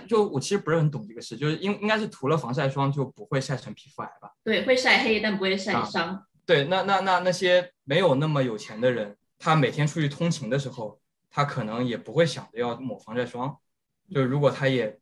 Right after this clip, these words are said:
Speaker 1: 不以白为美的话，他可能就不会考虑到那么多事情，或者他没办法负担还每天抹防晒霜。就比如说我知道，我，我，像我爸肯定就不可能每天出门的时候抹防晒霜，我妈有可能。嗯，但是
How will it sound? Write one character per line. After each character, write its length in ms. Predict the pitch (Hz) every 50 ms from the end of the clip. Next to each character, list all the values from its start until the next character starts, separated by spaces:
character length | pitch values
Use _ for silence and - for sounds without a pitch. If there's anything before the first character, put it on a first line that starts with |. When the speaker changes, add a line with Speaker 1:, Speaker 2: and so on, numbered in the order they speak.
| _ _
Speaker 1:
不 80 | 147
以 120 | 135 120 120
白 240 | - - 110 120
为 160 | 127 131 135 139
美 180 | 135 117 101 - -
的 60 | - _
话， 220 | - 113 107 - _ _ _ _ _ _ _ _ _
他 80 | 147 139
可 160 | - 143 117
能 160 | 110 113 123
就 100 | 131 135
不 140 | 120 - 120
会 300 | 127 147 139 127 123 120 -
考 180 | - - - 113
虑 100 | 113 131
到 120 | 135 131
那 40 | 131 131
么 60 | 135
多 120 | 131 127
事 160 | 123 - 139
情， 120 | 123 113 110
或 140 | - 131 120
者 60 | 120
他 100 | 123 120
没 100 | 110 113
办 160 | 110 135 127
法 80 | 113 107
负 220 | - - - 123
担 320 | 123 120 120 120 123 147 - _ _ _
还 100 | 120 120
每 140 | 113 107
天 180 | 104 - 123 117
抹 140 | 113 107 101
防 180 | - 110 107
晒 120 | 113 110 107
霜。 180 | - 117 110
就 60 | 117 110
比 100 | 107 107
如 80 | 104
说 140 | 117 120 113
我 80 | 107 98
知 120 | - 117
道， 240 | 120 113 107 - - _ _ _ _
我， 80 | 117 113
我， 460 | - 82 98 87 104 123 120 113 -
像 200 | - 139 127 123 - 123 -
我 120 | 117 120 120
爸 180 | 151 147 147
肯 140 | 135 - 107
定 80 | 113 117
就 80 | 135
不 100 | 131 -
可 140 | - 127 104
能 100 | 104 110
每 100 | 110 104
天 140 | 107 110 107
出 160 | - - 117
门 100 | 107 104
的 80 | 107 107
时 120 | 107 107
候 100 | 110 107
抹 100 | 104 101 -
防 120 | - 107
晒 80 | 107 107
霜， 240 | 104 - 107 113 120 _ _ _ -
我 100 | 110 110
妈 180 | 120 127 131
有 120 | 123 117 113
可 160 | - 113 104
能。 100 | 98 - _ _ _ _ _ _ _ -
嗯， 300 | 113 110 107 107 104 104 104
但 120 | 123 120
是 180 | - 131 117